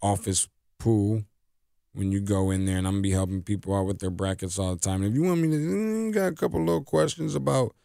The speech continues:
you know, what I've seen all season long out of some of these teams, maybe it can help you. I call it the free space on the Tate's Take bingo card with your bracket.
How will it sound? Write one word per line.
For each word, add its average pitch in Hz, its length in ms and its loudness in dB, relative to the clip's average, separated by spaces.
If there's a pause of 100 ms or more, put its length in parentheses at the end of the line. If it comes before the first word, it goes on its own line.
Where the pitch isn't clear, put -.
(260)
you 123 120 -4
know, 123 120 2
what 120 300 4
I've 110 220 0
seen 123 360 2
all 113 280 -2
season 110 400 0
long 113 180 2
out 107 100 2
of 104 80 2
some 117 140 2
of 117 80 2
these 110 160 0
teams, 110 340 -2
maybe 107 240 0
it 104 60 -10
can 95 120 -6
help 104 260 0
you. 104 100 2
I 98 60 0
call 107 220 0
it 101 100 -4
the 90 80 -10
free 110 240 -2
space 104 440 -2
on 101 120 -2
the 90 80 -4
Tate's 104 340 -2
Take 98 300 -2
bingo 104 340 0
card 104 360 0
with 104 180 -2
your 92 100 -2
bracket. 104 480 -2